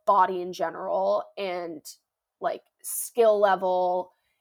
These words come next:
experience is so different when compared to a senior or, like, a twenty-two-year-old.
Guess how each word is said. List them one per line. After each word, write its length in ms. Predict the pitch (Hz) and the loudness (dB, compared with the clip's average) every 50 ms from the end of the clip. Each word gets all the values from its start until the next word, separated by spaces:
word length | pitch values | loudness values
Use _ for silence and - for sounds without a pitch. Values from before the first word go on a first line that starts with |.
| _ - | _ -8
experience 880 | 208 202 - - - - - - 208 202 202 208 202 196 196 190 - | -8 -6 -6 -6 -8 -8 -4 -2 0 0 2 2 0 0 -2 -4 -4
is 160 | - 190 - - | -6 -4 -4 -4
so 420 | - - - 185 190 208 180 - _ | -4 0 2 2 2 2 0 -4 _
different 540 | - 196 196 - - 208 208 214 226 226 - _ _ _ _ _ - | 0 0 0 0 0 2 2 2 2 0 -4 _ _ _ _ _ 0
when 180 | 208 202 190 | 0 0 0
compared 480 | 190 - 190 180 - 185 170 185 180 - | 0 -4 -6 -6 -4 -4 -4 -4 -4 -4
to 140 | - 185 175 | -2 -2 -2
a 40 | |
senior 580 | 175 - - - 165 151 - - - - 117 - - | -2 -2 -6 -6 -6 -8 -8 -8 -8 -10 -10 -8 -2
or, 120 | - - | 0 0
like, 140 | 180 170 170 | 0 0 -2
a 60 | - | -6
twenty-two-year-old. 1040 | - - - - - 175 - - - - - - - - 87 82 80 82 82 82 _ | -10 -10 -8 -6 -6 -6 -6 -10 -12 -12 -12 -12 -12 -10 -8 -8 -6 -6 -8 -10 _